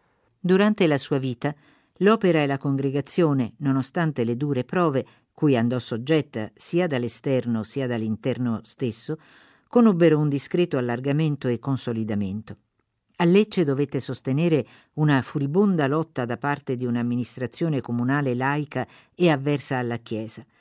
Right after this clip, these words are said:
All'interno poi conobbe l'amarezza di una delicata e complessa vicenda di secessione da parte della prima superiora generale,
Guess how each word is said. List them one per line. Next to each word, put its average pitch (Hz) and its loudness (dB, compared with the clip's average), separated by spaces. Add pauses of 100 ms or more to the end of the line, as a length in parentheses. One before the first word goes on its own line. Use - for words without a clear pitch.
(440)
All'interno 143 0
poi 131 -2
conobbe 127 -2
l'amarezza 127 -2
di 120 -6
una 117 -2
delicata 123 -4
e 110 -6
complessa 127 -6
vicenda 123 -4 (260)
di 127 -2
secessione 123 -4 (300)
da 175 0
parte 139 0
della 120 -2
prima 175 -2
superiora 123 -4
generale, 113 -6